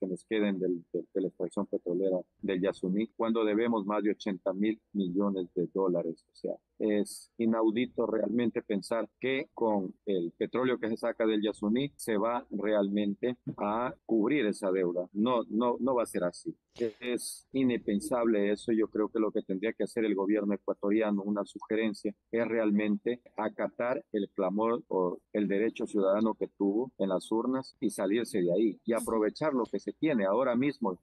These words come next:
ya no, ya no se sabe que son quinientos millones de dólares que se queman en gas aquí en la Amazonía ecuatoriana. Son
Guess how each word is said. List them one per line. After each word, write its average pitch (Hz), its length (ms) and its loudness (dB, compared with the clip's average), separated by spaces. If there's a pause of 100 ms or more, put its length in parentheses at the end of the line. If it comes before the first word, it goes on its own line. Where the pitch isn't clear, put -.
ya 117 180 0
no, 127 240 2 (220)
ya 120 120 2
no 131 120 0
se 135 120 -2
sabe 135 360 -2
que 104 140 -4
son 120 360 0
quinientos 110 560 0
millones 104 460 2
de 95 100 0
dólares 107 540 0
que 95 80 -6
se - 120 -10
queman 107 460 -2
en 104 340 0
gas - 300 -2
aquí 107 220 -4
en 104 60 0
la 101 40 0
Amazonía 98 480 -2
ecuatoriana. 95 640 -2
Son 139 380 -2